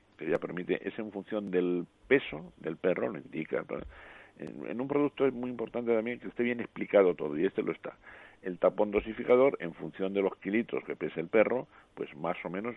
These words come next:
sobre la comida directamente, ¿eh? Es un líquido que se vierte sobre la comida. Hay seis productos, y, pero incluso se pueden mezclar también.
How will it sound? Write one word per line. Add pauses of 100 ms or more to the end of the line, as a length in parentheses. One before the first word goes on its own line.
sobre
la
comida
directamente,
¿eh?
Es
un
líquido
que
se
vierte
sobre
la
comida. (460)
Hay
seis
productos, (600)
y,
pero
incluso
se
pueden
mezclar
también.